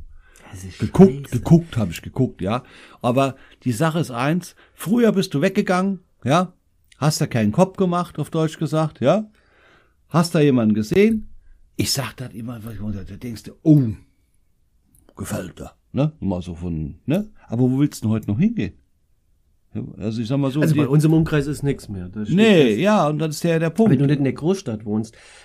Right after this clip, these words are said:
Speaker 1: kannst du, äh, hast du, die Chancen sind relativ gering. Was heißt gering? Du kannst beim Bäcker, du kannst beim Rewe, du kannst ja überall jemanden kennenlernen. Jetzt bin ich aber nicht der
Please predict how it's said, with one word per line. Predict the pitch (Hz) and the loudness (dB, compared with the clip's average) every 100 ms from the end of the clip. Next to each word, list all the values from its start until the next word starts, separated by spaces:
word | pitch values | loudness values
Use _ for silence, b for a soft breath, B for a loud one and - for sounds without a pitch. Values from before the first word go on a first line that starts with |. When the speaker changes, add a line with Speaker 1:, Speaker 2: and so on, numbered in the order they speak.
| B | B
Speaker 1:
kannst | - 127 127 | -6 -4 -6
du, | 139 | -10
äh, | 123 127 113 131 117 107 127 107 107 120 104 110 113 113 123 | -6 -6 -6 -8 -12 -14 -14 -14 -14 -16 -18 -20 -20 -20 -14
hast | 147 - | -14 -10
du, | 139 113 | -10 -8
die | 117 117 | -6 -8
Chancen | 117 139 165 131 | -8 -10 -10 -12
sind | 110 117 | -10 -8
relativ | 113 143 151 - 131 - | -8 -8 -10 -10 -12 -10
gering. | - 107 151 175 113 b b b b b b - | -10 -2 0 0 -2 b b b b b b -10
Was | 120 | -4
heißt | 143 147 | -4 -4
gering? | 127 104 104 90 | -4 -6 -6 -6
Du | 180 165 | -2 0
kannst | 156 202 214 | 0 -2 -2
beim | 151 156 | -2 -2
Bäcker, | 170 175 175 | -4 -8 -8
du | 151 | -8
kannst | 151 170 170 | -8 -8 -6
beim | 156 | -6
Rewe, | 123 165 165 | -4 -4 -4
du | 147 | -6
kannst | 160 175 | -6 -6
ja | - | -6
überall | 185 151 - 175 | -6 -6 -4 -2
jemanden | 147 131 117 | -2 -2 -4
kennenlernen. | 107 113 110 117 | -6 -4 -4 -4
Jetzt | - | -6
bin | 165 | -8
ich | 262 - 170 | -8 -8 -6
aber | 165 | -2
nicht | 160 185 - | -2 -4 -8
der | 156 180 | -6 -6